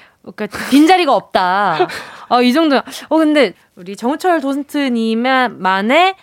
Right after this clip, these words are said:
Speaker 1: 어, 특색이라면 어떤 게 있을까요? 그림 해설에 있어서.
Speaker 2: 저는, 저 무조건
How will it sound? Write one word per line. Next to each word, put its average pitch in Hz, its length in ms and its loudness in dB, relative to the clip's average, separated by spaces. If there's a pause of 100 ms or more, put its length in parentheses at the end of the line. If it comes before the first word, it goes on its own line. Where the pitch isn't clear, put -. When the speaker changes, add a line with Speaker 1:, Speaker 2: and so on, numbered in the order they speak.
(260)
Speaker 1:
어, 185 340 -4
특색이라면 381 760 0
어떤 202 240 -4
게 190 80 -8
있을까요? - 440 -16 (120)
그림 226 220 0
해설에 220 280 -4
있어서. 139 420 -18
Speaker 2:
저는, 117 460 -4 (100)
저 - 120 -10
무조건 110 580 -4